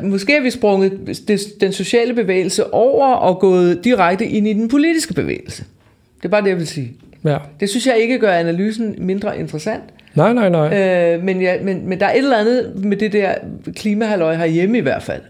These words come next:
Speaker 1: som gør, at vi kan ikke bruge den analyse, altså hende deres forskning. Vi har sprunget det led over, tror jeg. Vi er jo i gang med noget, og jeg er helt med på, at det kan godt være, at det aldrig bliver godt nok og alt sådan noget,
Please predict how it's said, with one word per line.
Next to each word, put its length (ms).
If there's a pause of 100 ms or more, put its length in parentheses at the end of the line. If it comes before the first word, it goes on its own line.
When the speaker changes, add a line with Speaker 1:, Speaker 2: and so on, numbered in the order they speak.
(340)
Speaker 1:
som 220
gør, 200 (220)
at 120 (120)
vi 120
kan 140
ikke 180 (220)
bruge 380
den 220 (460)
analyse, 880 (800)
altså 180
hende 240
deres 140
forskning. 460 (300)
Vi 220
har 60
sprunget 300
det 100
led 180
over, 260
tror 220
jeg. 80 (160)
Vi 80
er 40
jo 60
i 60
gang 300
med 80
noget, 580
og 140
jeg 100
er 40
helt 200
med 180
på, 160
at 140
det 120
kan 120
godt 180
være, 80
at 60
det 100
aldrig 240
bliver 140
godt 260
nok 300
og 300
alt 100
sådan 80
noget, 180